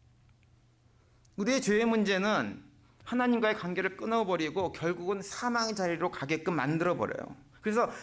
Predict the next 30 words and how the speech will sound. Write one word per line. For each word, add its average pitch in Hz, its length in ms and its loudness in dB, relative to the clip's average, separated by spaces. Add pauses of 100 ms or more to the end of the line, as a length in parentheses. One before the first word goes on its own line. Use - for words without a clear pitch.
그 240 140 0
죄의 247 340 2
문제가 233 340 4
해결되지 220 520 2
않으면 190 600 0
우리는 214 420 2 (180)
생명의 262 480 0
자리를 208 240 2
결코 - 460 0
옮겨갈 180 360 2
수가 - 220 -2
없게 143 260 0
되어집니다. - 580 -4
그런데 240 360 2 (220)
그 254 140 0
죄의 254 260 4
문제를 196 500 4
우리의 247 400 2
노력과 180 400 4
수고로는 160 500 -2
결코 202 800 0 (400)
해결할 220 440 2
수가 156 320 -4
없다고 131 540 -2
하는 120 220 -4
것이 113 420 -6 (140)
구약 151 240 0
성경 139 340 -4
전체를 190 680 -4
통해서 156 460 -4